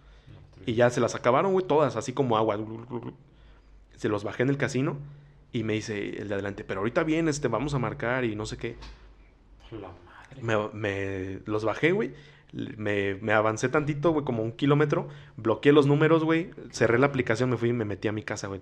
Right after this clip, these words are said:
Speaker 2: me vine a guardar aquí. Sí, me, me asusté, güey.
Speaker 1: Pero el problema es que esas aplicaciones sí tienen que, o sea, ellos sí saben, supieron alguna vez tu, tu
Speaker 2: Mi
Speaker 1: nombre,
Speaker 2: situación.
Speaker 1: ¿no? Y
Speaker 2: Ellos sí supieron mi nombre. Pues, o sea, yo estoy como Andrés Alejandro en la aplicación.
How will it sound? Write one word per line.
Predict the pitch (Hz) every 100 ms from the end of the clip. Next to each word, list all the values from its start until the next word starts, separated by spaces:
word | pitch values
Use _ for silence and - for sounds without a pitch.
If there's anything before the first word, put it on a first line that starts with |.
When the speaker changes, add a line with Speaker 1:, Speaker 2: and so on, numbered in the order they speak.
| -
Speaker 2:
me | 104 92 -
vine | 104
a | 104
guardar | 98 95 -
aquí. | - - - - _ - _ _
Sí, | -
me, | 123 123
me | 131
asusté, | 123 127 180
güey. | 156 98 - - _ _ _ -
Speaker 1:
Pero | -
el | 113
problema | 139
es | -
que | 151
esas | 139 156
aplicaciones | 175 110 113 120 135
sí | 123
tienen | 123 127
que, | 123 - - - _ -
o |
sea, | 123
ellos | 120 147
sí | 143
saben, | 127 123 123 104 101 - -
supieron | - 113 117 135
alguna | 117 104 107 104
vez | 101 -
tu, | 98 90 - _
tu | -
Speaker 2:
Mi | 127
Speaker 1:
nombre, | 113 120 110
Speaker 2:
situación. | 110 107
Speaker 1:
¿no? | 123
Y | 101 92 - - -
Speaker 2:
Ellos | 131 135
sí | 131 123
supieron | 113 107 113 107
mi |
nombre. | 98 113 98 120
Pues, | 139
o | 123
sea, | 127 120
yo | 131
estoy | 139
como | 139 131 110
Andrés | 104 113 117
Alejandro | 113 113 110 104
en |
la | 95
aplicación. | - - 101 95